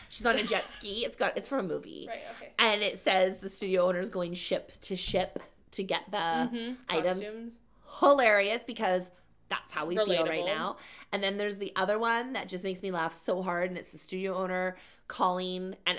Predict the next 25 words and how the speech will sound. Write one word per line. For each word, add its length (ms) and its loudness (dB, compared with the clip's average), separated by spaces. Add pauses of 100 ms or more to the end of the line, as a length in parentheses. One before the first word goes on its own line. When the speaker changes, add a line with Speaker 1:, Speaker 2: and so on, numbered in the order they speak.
Speaker 1:
asking 360 -2
for 100 -4
costumes 680 -6
from 200 -6
way 160 -4
back 280 -2
in 100 -4
the 60 -4
early 280 -4
two 180 -8
thousands 480 -2
Speaker 2:
<laughs> 0 -
Speaker 1:
from 140 -4
students 400 -6
who 80 -10
graduated, 600 -4 (120)
obviously, 500 -6
a 40 -2
million 320 -6
years 180 -8
ago, 220 2
because 180 -4
Speaker 2:
Yeah. 140 -2
Speaker 1:
we 100 0
need 320 -6